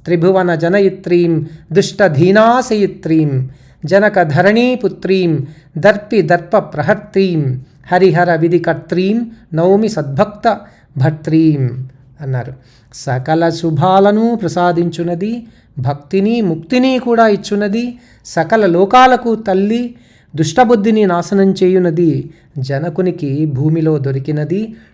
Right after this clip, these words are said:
డాంబిక అహంకారాన్ని పోగొట్టి జ్ఞానాన్ని ప్రసాదించునది అగు సర్వశక్తి స్వరూపిణి సీతామాత. నిజమైన భక్తులకు తన యొక్క రూపాన్ని చూపించే పరాశక్తి సీతామాత.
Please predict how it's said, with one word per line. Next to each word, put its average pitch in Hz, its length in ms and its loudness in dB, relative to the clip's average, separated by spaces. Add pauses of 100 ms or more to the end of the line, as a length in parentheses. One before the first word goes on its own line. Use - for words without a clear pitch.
(100)
డాంబిక 214 600 4
అహంకారాన్ని 220 880 2
పోగొట్టి 202 640 -2
జ్ఞానాన్ని 190 640 0
ప్రసాదించునది 156 1000 -4
అగు 135 340 -4 (280)
సర్వశక్తి 143 880 -6
స్వరూపిణి 135 800 -6 (220)
సీతామాత. 127 680 -6 (460)
నిజమైన 151 580 0
భక్తులకు 156 800 -4 (340)
తన 123 120 -4
యొక్క 127 300 -2
రూపాన్ని 165 540 -2
చూపించే 143 640 -4
పరాశక్తి 139 720 -6
సీతామాత. 123 540 -8